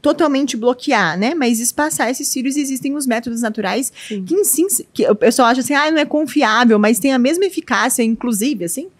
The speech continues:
Speaker 1: do que os anticoncepcionais, se bem feito, né? Enfim. Então, assim, é, existem os motivos justos. E quais são os motivos justos, né? E é isso que a gente precisa, por isso que está bem alinhado com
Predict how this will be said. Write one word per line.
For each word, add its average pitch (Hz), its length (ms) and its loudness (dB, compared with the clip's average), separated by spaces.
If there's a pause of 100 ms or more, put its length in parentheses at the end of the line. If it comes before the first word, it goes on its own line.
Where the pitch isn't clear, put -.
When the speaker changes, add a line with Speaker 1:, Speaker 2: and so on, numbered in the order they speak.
(220)
Speaker 1:
do - 80 -2
que 262 120 -4
os 247 80 -2
anticoncepcionais, 247 880 -2
se 220 100 -4
bem 214 180 2
feito, 247 460 0
né? 202 140 -8
Enfim. 214 400 -6 (680)
Então, 233 240 4
assim, 254 480 2 (280)
é, 208 320 6
existem 233 320 2
os 294 120 2
motivos 285 420 0
justos. 208 300 -2
E 254 40 0
quais 339 440 0
são 302 220 2
os 294 100 0
motivos 262 360 -4
justos, 196 460 -4
né? 220 160 -4 (160)
E 214 140 2
é 220 80 4
isso 285 260 2
que 349 320 4
a 220 140 2
gente 247 260 -2
precisa, 220 640 -2 (140)
por 233 100 -4
isso 311 140 -2
que 285 320 0
está 226 180 -2
bem 247 240 2
alinhado 240 460 0
com 247 260 0